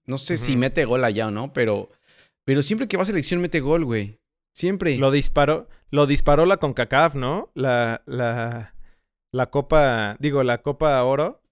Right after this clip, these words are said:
Speaker 1: Lo, lo disparó Martinica, güey.
Speaker 2: Lo di-, <laughs> es que sí,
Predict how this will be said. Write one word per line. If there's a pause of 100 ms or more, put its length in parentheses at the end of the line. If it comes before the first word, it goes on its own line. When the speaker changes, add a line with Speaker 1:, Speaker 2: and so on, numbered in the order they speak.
(120)
Speaker 1:
Lo, (560)
lo
disparó
Martinica,
güey. (480)
Speaker 2:
Lo
di-,
<laughs>
es
que
sí,